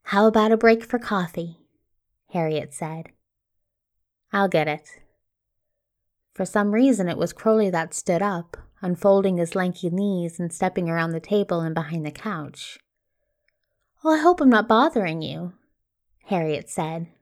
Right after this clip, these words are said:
once again catching Aziraphale's attention when the distracting devil was out of sight.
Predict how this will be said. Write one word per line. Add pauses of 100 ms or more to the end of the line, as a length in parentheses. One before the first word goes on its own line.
(140)
once
again
catching
Aziraphale's
attention
when
the
distracting
devil
was
out
of
sight.